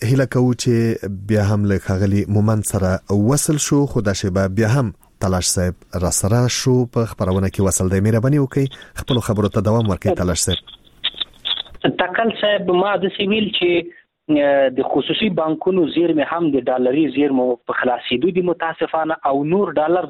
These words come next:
Speaker 2: دوی ته نه تزریق کیږي او یا نه واردېږي. اه، بل دلیل دا دی چې متاسفانه د افغانستان بانک څخه هم کړنلاره ورکه ده چې دوی څه شی وکړي. په اوسني حالت کې دوی پالیسي هم هیڅ واضح نه ده،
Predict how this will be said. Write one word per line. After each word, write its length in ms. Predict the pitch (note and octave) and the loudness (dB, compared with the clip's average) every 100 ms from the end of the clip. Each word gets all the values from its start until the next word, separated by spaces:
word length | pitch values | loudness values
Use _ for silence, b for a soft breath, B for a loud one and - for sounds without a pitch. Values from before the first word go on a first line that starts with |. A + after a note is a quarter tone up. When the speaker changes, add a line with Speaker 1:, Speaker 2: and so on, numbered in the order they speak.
| D3+ | -4
Speaker 2:
دوی 100 | G3 | -2
ته 120 | D#3+ | 0
نه 140 | F3 G3 D3 | -2 -2 -4
تزریق 340 | B2+ C3 A#2+ - | -2 -2 -2 -2
کیږي 300 | B2+ A#2+ B2 | -2 0 0
او 100 | C3 | 2
یا 120 | D#3+ | 0
نه 140 | E3+ | 0
واردېږي. 760 | F3+ C3+ B2 A#2 A#2+ A#2 - A2+ _ _ B B B B B D3 | 0 0 -2 -8 -12 -10 -8 -10 _ _ B B B B B 0
اه، 220 | C#3+ C#3 | 2 0
بل 300 | C3+ G#3+ G3 | 0 -2 0
دلیل 260 | G3 G#3 | -2 -2
دا 140 | F#3+ G#3 G3+ | -2 0 0
دی 100 | F#3+ | 0
چې 120 | F#3+ | 0
متاسفانه 720 | F3 E3+ F#3+ F#3 E3+ F3+ F3 | 0 0 -2 -4 -2 0 0
د 100 | D#3 D3 | 0 0
افغانستان 500 | C3+ C#3+ C#3+ D3 C#3 C3 | 0 -2 -2 -4 -4 -4
بانک 200 | G3 F#3 F3 | -4 -4 -6
څخه 160 | E3+ D#3 | -6 -4
هم 180 | G3+ F#3 - | -4 -4 -2
کړنلاره 520 | D3 C#3+ D3 F3 D#3+ C3+ | -2 0 0 0 0 0
ورکه 300 | E3 F3+ C3 | -2 -2 -4
ده 120 | B2 | -4
چې 140 | - C3 | -6 -4
دوی 100 | E3+ | -4
څه 200 | D#3+ - | -2 -2
شی 120 | C#3 A#2+ | 0 0
وکړي. 360 | A#2+ - A2+ - _ _ B B B | -2 -4 -10 -10 _ _ B B B
په 60 | C3+ | 0
اوسني 420 | C#3 - E3 F#3 | 0 0 0 0
حالت 340 | D#3+ E3 F3+ - | 0 -2 -4 -4
کې 140 | E3+ E3 D#3 D3+ C#3+ C#3 C#3 C3+ B2+ B2+ | 0 2 2 2 0 -2 -4 -4 -4 0
دوی 180 | F3 E3 D#3 | 2 2 0
پالیسي 500 | C#3+ C3+ C3+ - F3 F3 - | -2 -2 -4 -4 0 0 0
هم 180 | F3 D#3 - | -4 -4 -4
هیڅ 180 | - - | -2 0
واضح 480 | C3 B2 C3 F3+ F3+ | 0 0 0 -2 -2
نه 20 | |
ده، 160 | E3 D#3 | -2 -2